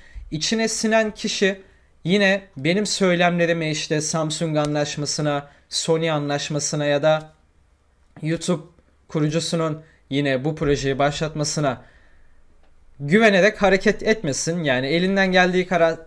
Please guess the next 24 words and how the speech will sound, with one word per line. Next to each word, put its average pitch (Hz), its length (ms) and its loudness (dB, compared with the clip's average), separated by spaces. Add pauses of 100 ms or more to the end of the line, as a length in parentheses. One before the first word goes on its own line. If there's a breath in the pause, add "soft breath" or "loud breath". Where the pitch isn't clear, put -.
kadar 143 460 0
biraz 151 320 2
daha 131 240 -2
araştırırsanız 175 1000 0 (360 soft breath)
sizler 208 440 0
için 254 320 -2
daha 226 240 6
iyi 165 160 4
olur. 123 160 0
Yani 131 220 0
parayı 185 500 2 (280 loud breath)
hiç 196 240 -2
değilse 180 440 0 (280 loud breath)
nereye 185 320 6
yatırdığınızı, 135 960 0
neye 160 340 2
yatırım 127 480 -2
yaptığınızı 156 680 -2 (380 loud breath)
bilmek 190 360 2
sizin 196 320 0
en 190 220 2
büyük 208 220 0
hakkınızdır. 175 680 0 (340 soft breath)
Videoları 208 600 2